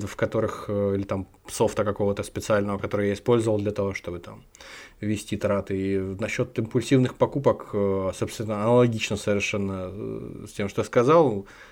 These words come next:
Ну, как по-, как минимум, по крайней мере, как я это вижу. Может быть, с чьей-то точки зрения у меня они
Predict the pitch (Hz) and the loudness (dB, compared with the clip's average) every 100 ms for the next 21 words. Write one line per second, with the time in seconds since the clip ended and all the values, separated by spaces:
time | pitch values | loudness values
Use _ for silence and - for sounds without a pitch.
0 | - - _ _ 113 110 - 117 - 135 | -20 -20 _ _ -4 -4 -2 -4 4 4
1 | 127 131 180 175 139 - - 131 131 127 | 6 2 2 2 2 2 4 4 6 6
2 | 123 117 117 101 101 98 90 90 87 92 | 4 0 -2 0 0 0 0 -4 -8 -8
3 | 92 95 92 98 - - 110 104 104 101 | -8 -8 -6 -8 -10 -6 -4 -2 0 0
4 | 92 98 - 98 98 101 98 95 92 92 | -2 -6 -6 -6 -4 -4 -4 -8 -10 -10
5 | 92 90 92 92 92 | -12 -12 -12 -12 -10